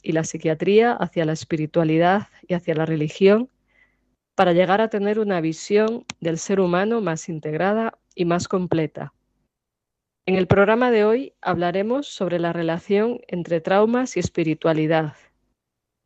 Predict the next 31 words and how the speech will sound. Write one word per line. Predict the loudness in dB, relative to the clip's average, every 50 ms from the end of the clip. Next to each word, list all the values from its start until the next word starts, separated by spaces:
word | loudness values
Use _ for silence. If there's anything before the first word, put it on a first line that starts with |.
| _ _ _ 0
En | 0 2
concreto | 4 4 4 4 4 2 2 4 4
hablaremos | 4 6 6 4 4 4 2 2 2 0 -2 -4 -10 -14 -16 -18 _
sobre | -10 -4 -2 0 0 0 2
cómo | 2 2 2 4 2
la | 2
espiritualidad | 0 -2 -2 -2 -2 0 0 -2 -2 -2 -2 0 0 2 2 2 2 0 -4 _ _ _ 0
ayuda | 0 2 4 2 2 2 2 0 -2 -4 -6 -12 _ _ _ -2
en | -2
la | 0 -2
superación | -2 -4 -4 -2 0 0 0 -2 0 0 2 2 4
de | 4 2
las | 2 0 0
situaciones | -2 -4 -2 -2 -4 -4 0 2 4 4 6 4 4 2 0 -2 -2
traumáticas | -2 2 2 4 4 4 4 4 4 2 0 0 0 0 0 -2 -4 -8 -6
que | -4 -2 0
nos | 0 -2 -2
trae | 0 2 2
la | 4 4 6
vida, | 6 6 8 6 6 4 2 -2 _ _ _ _ _ _ _ _ _ _ _ _ _ _ _ _ _ _
pero | 6 6 8 8
también | 6 4 4 6 6 6
hablaremos | 6 8 8 6 6 4 2 2 2 0 0 -2 -6 -14 -18 _
de | -6 -6 -6 -6 -4
cómo | _ 0 0 2 2 2 2 2 0
el | -2 -2
no | 0 2
haber | 2 2 0
superado | -2 -6 -6 0 2 2 4 4 4 4 4 2
esos | 0 0 -2 -6 -8 -10 -6
traumas | -2 0 2 2 2 2 0 -2 -2 -4 -8 -14 -18 -20